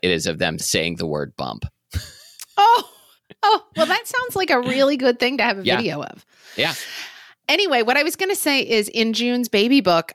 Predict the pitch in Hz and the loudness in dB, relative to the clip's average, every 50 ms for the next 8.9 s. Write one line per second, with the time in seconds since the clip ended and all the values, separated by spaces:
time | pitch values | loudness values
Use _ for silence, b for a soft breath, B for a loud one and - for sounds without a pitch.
0 | _ - 190 190 190 196 196 196 202 196 196 196 196 190 208 - - - 196 196 | _ -2 0 2 2 2 2 2 2 0 0 0 0 0 0 0 -4 -6 -2 0
1 | 185 180 185 185 180 180 180 180 185 180 B B B B B B B - - 190 | 0 2 2 2 2 2 2 2 0 -2 B B B B B B B -12 -6 0
2 | 196 220 269 254 - _ - - 311 - - 311 247 185 - 185 180 185 175 180 | 2 2 2 2 -2 _ -4 -4 -2 2 2 2 2 2 -2 -2 0 2 4 4
3 | 190 185 165 123 156 180 - - - - - - 277 277 254 247 254 240 240 233 | 2 2 0 -4 -4 -6 -8 -8 -10 -6 0 2 2 2 4 2 2 2 4 4
4 | 233 233 233 220 233 - - - 190 170 - 190 214 220 202 185 170 165 160 156 | 2 2 0 0 -2 -6 -8 -10 -10 -4 -2 0 2 2 4 4 2 2 2 0
5 | - - 185 185 170 - - 202 196 - - - 196 - 196 185 185 180 165 - | -2 -4 -4 -4 -4 -4 -2 -4 -4 -4 -2 -4 0 2 4 4 4 4 2 0
6 | - - 185 - 214 190 202 202 190 196 190 196 202 202 208 208 208 214 208 202 | -4 -8 -6 -6 -4 -2 0 0 0 0 -2 0 -2 -2 0 0 2 2 4 4
7 | 202 190 196 _ 233 302 320 294 254 247 - - - - 277 262 - 254 269 247 | 2 0 -2 _ -2 0 2 2 2 2 2 0 0 0 0 0 0 0 0 0
8 | 208 - 302 - - 339 - 240 254 220 202 208 - 190 185 175 208 185 | 2 0 0 0 0 -4 -4 -4 -2 0 0 0 0 -2 -2 -2 -2 -4